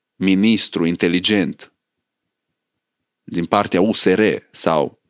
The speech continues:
cine o să fie la guvernare, vezi că în țări precum Statele Unite, Canada,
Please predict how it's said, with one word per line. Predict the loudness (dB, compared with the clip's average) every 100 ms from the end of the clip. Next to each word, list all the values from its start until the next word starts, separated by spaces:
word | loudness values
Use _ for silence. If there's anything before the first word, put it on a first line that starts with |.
| _
cine | -8 -2 0
o | 0
să | 0
fie | 0 2
la | 2 -2
guvernare, | -2 -2 0 0 -2 -4 -10 _ _ _ _ _ _ _ _ _ _ _ _ _ _ _ _ _ _ _ _ _
vezi | _ -12 -2 0 2 0 -4 -16 -20 _ _ _ _ _ _ _ _ _ _ -6
că | -2
în | -2
țări | -2 -2 -2
precum | -2 -4 -4
Statele | -4 -2 -2 -2 -2
Unite, | -2 0 -2 -2 -6 -8
Canada, | -8 -6 -2 -2 0 -2 -4 -6 -8